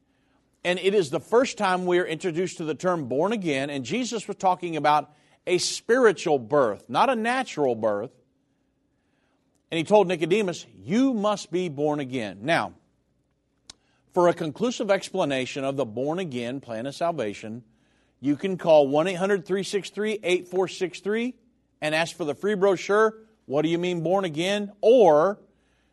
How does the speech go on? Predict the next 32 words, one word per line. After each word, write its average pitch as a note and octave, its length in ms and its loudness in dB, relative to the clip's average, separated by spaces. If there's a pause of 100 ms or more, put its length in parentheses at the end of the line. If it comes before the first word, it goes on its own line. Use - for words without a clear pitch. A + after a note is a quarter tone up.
visit D3 360 -4
endtime D3 440 -4
dot C#3+ 240 2
com. A2+ 540 -6
In D#3 140 -6
the E3+ 80 -2
search B3 340 0
field, C#3 320 -2
type C#3+ 260 -2
in, D3 200 -4
"What C#3 100 0
do C#3+ 60 0
you C#3 80 -4
mean C#3 180 -6
born C#3 180 -6
again?" F3+ 380 -6 (460)
and C#3 200 0
it C3+ 120 -4
will C3 100 -2
come C3+ 220 -8
up C3 180 -4
for - 80 -14
you. F2 300 -14 (1300)
But F#3+ 320 6
it's E3 320 -2
at, F3 300 2
it's D3+ 200 -2
when A3 360 0
we G#3+ 180 2
are F3+ 140 6
born E3+ 380 0
again C#3 640 -4